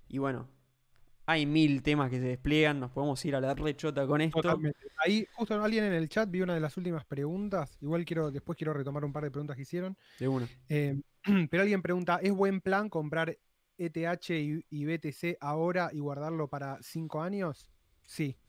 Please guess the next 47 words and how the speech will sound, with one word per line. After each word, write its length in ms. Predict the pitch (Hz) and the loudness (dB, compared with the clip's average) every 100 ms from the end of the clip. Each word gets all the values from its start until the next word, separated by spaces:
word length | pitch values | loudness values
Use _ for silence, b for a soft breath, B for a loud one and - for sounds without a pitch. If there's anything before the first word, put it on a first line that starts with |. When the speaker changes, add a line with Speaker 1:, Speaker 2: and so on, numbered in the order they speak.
| - _ _ _ _ _ _ | -20 _ _ _ _ _ _
Speaker 1:
Sí. 180 | - 156 | 2 2
Speaker 2:
Para 240 | 123 139 143 | 2 0 0
mí 120 | 175 | 0
sí. 260 | - 147 - | 0 -2 -4
Para 180 | - 147 | -6 0
mí 180 | 175 202 | 0 2
ese 240 | 202 196 175 | 0 0 -2
es 80 | |
el 140 | 160 139 | -4 -4
plan, 260 | 151 143 | -4 -4
de 60 | 135 | -6
hecho, 140 | 131 143 | -8 -8
con 80 | 135 | -8
las 100 | 131 | -10
cripto. 380 | 135 127 123 B B B B | -10 -10 -14 B B B B
A 80 | - | -2
mí 120 | 160 208 | 2 4
me 80 | |
pasó, 360 | 180 170 - 214 | 4 2 2 4
hoy 140 | 190 | 4
le 80 | 196 | 4
con-, 200 | 175 175 | 2 0
le 120 | 156 156 | -2 -4
contaba, 440 | 156 160 180 170 | -2 -2 0 0
el 80 | 170 | 0
otro 160 | 175 175 | 0 0
día 200 | 180 165 147 | 2 2 0
hablábamos 500 | 147 147 160 156 139 | -4 -6 -6 -6 -10
con 180 | 139 139 131 131 - | -12 -12 -12 -16 -4
Speaker 1:
Ojo, 300 | - 151 139 | 2 4 4
si 120 | 127 131 | 0 2
sale 220 | 151 151 | 4 6
Speaker 2:
con 60 | 151 | 6
Speaker 1:
mal, 300 | 160 165 - _ _ _ _ _ _ | 6 2 -4 _ _ _ _ _ _
cada 180 | 139 143 | 2 4
uno 160 | 147 | 4
se 80 | 135 | 0
hace 180 | 135 131 | -2 -2
cargo. 300 | 131 123 117 131 - | 0 -2 -4 -10 -6
El 100 | 131 | -4
disclaimer, 500 | 131 147 143 127 120 | -2 2 2 2 2
¿no? 280 | 233 247 220 | 2 4 4
Speaker 2:
No, 240 | 254 190 | 4 4
no, 120 | 185 | 2
no, 120 | 190 | 0
totalmente, 680 | 147 - 156 185 170 139 123 | -4 -8 -6 -4 -6 -8 -12
totalmente. 640 | - 143 165 175 147 123 | -10 -6 -4 -6 -8 -12